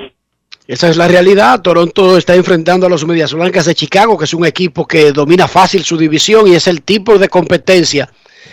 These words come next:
que ellos tienen que superar, porque para quedar entre los mejores, usted tiene que ganarle a los mejores.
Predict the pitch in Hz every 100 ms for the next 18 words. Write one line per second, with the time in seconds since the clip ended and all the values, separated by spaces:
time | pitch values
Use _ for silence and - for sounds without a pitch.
0 | - - 151 190 - 202 196 196 - 175
1 | 190 170 160 - 160 - 151 156 151 147
2 | 151 180 240 254 233 220 208 185 180 160
3 | 147 147 165 170 170 247 185 147 139 160
4 | 151 143 139 135 120 190 185 -